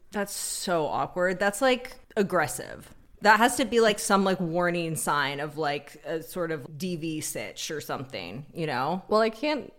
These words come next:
Speaker 2: wait to see how he works in this relationship into one of the things he does, because Studio sixty on the Sunset Strip, there's a character played by Sarah Paulson that's
Speaker 1: Okay.
Speaker 2: based on Kristen Chenoweth and his relationship with Kristen Chenoweth.
Speaker 1: Mm, I
Speaker 2: And,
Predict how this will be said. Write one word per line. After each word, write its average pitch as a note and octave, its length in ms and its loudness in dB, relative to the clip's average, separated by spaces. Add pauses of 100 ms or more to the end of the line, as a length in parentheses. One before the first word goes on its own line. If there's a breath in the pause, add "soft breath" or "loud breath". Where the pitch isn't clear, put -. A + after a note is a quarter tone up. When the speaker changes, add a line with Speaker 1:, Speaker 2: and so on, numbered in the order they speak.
Speaker 2:
wait G#3 520 0
to G#3 100 -2
see G#3 220 -2
how F#3 200 2
he F#3+ 180 -2
works F#3+ 380 0
in F#3 240 -2
this F3+ 220 -6
relationship F3 640 -2
into F3 180 -2
one F3 260 -2
of E3+ 80 -4
the E3 120 -6
things E3 380 -4
he F3 180 -6
does, D#3 480 2
because E3+ 560 0
Studio G3+ 400 2
sixty F#3 280 -2
on E3+ 100 0
the E3+ 60 -4
Sunset E3+ 460 -2
Strip, E3+ 400 -2
there's E3 180 -4
a D#3+ 80 -4
character F3 380 -2
played F3 260 -2
by G3+ 140 4
Sarah A3 280 0
Paulson F3 680 -2 (300 loud breath)
that's G3 180 0
Speaker 1:
Okay. A#3 140 4
Speaker 2:
based - 100 -2
on C4 140 6
Kristen A#3+ 340 0
Chenoweth G3 440 2
and G3+ 100 2
his G3+ 160 0
relationship G#3+ 560 0
with E3 140 -4
Kristen E3+ 340 -6
Chenoweth. - 540 -4
Speaker 1:
Mm, E4 120 -6
I C4+ 40 -6
Speaker 2:
And, C3 200 -10